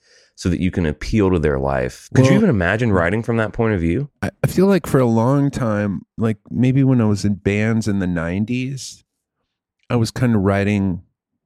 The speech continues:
Speaker 2: from the viewpoint of, like, "Oh, what would people love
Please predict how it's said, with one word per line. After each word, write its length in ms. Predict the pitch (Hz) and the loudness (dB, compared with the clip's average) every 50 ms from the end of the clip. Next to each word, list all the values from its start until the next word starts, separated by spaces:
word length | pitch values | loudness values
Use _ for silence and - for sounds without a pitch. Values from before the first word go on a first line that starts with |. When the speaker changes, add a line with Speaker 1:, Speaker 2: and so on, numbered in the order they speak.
| - | -12
Speaker 2:
from 420 | - - - 120 110 104 101 98 95 | -8 -2 2 2 2 4 2 2 2
the 140 | 95 92 | 0 0
viewpoint 480 | 87 92 95 101 104 - - 107 98 95 | 0 2 0 0 0 0 0 -2 0 0
of, 100 | 92 82 | 0 -2
like, 220 | 82 78 78 - - _ - | -2 -4 -6 -6 -12 _ -4
"Oh, 560 | - 120 123 123 117 117 117 117 117 113 107 _ _ _ _ _ _ _ _ _ _ _ - | -2 0 0 0 0 0 -2 -2 -4 -4 -8 _ _ _ _ _ _ _ _ _ _ _ -4
what 180 | 127 139 151 165 | -2 0 2 2
would 220 | 180 165 123 - | 2 0 0 -2
people 640 | - - 127 123 - - 110 107 101 101 95 92 95 | -2 0 0 0 0 0 0 2 2 2 0 0 0
love 480 | 95 98 101 101 95 98 95 95 - | 2 2 2 2 0 0 -4 -6 -12